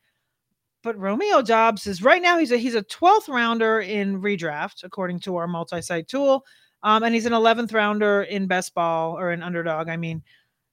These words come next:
That offense right now is a complete crapshoot, right? I mean, everyone just assumes that Christian Watson is going to be the guy.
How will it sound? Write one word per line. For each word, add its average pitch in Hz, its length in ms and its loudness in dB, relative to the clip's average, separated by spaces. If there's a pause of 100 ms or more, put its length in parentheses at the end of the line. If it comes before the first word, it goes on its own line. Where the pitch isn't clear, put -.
(260)
That 233 280 2
offense 262 440 2
right 233 180 2
now 214 280 0
is 202 180 -2
a 196 60 -2
complete 190 440 -4
crapshoot, 180 540 -6 (180)
right? 175 380 -4
I 196 60 -6
mean, 196 140 -4
everyone 311 380 0
just 254 220 -6
assumes 294 640 2
that 226 140 2
Christian 214 380 0
Watson 202 340 0
is 170 120 -4
going 185 180 -4
to 185 80 -12
be 175 80 -8
the 165 100 -8
guy. 160 440 -2